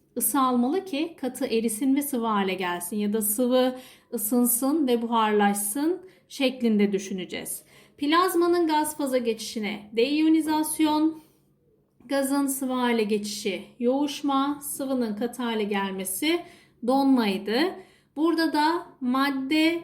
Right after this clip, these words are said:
bütün bu olayları gerçekleştiriyorken dışarıya ısı verir arkadaşlar. Buna dikkat ediyoruz. Ve maddenin en düzenli hali kimdir dersek, maddenin en düzenli hali katıdır.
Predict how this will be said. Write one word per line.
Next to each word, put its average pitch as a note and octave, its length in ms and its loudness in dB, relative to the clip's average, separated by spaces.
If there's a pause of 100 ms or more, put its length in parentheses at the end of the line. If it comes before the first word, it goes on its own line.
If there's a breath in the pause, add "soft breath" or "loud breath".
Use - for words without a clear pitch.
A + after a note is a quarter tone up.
bütün D#4 380 0
bu C#4+ 120 -2
olayları C4 480 0
gerçekleştiriyorken A3 1500 0
dışarıya C#4 800 2 (420 loud breath)
ısı C#4+ 300 -2
verir G3+ 260 0
arkadaşlar. F3+ 920 -8 (640)
Buna C4 260 2
dikkat B3 360 0
ediyoruz. - 640 -4 (520 loud breath)
Ve C#4+ 80 0
maddenin D#4 580 2
en E4 300 2
düzenli D4+ 500 2
hali C#4+ 500 0
kimdir A#3+ 540 2
dersek, G#3+ 800 -2
maddenin C4 500 0
en C4+ 260 2
düzenli G3+ 440 -4
hali C4+ 720 -2 (140)
katıdır. C#4 580 -2